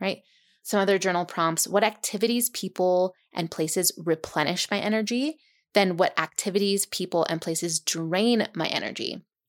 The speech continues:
And finally, what makes me feel loved? Because often an inner critic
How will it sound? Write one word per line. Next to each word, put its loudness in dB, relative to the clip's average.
And -4
finally, 2
what 0
makes -4
me 0
feel 0
loved? 2
Because 2
often 0
an 0
inner -4
critic -2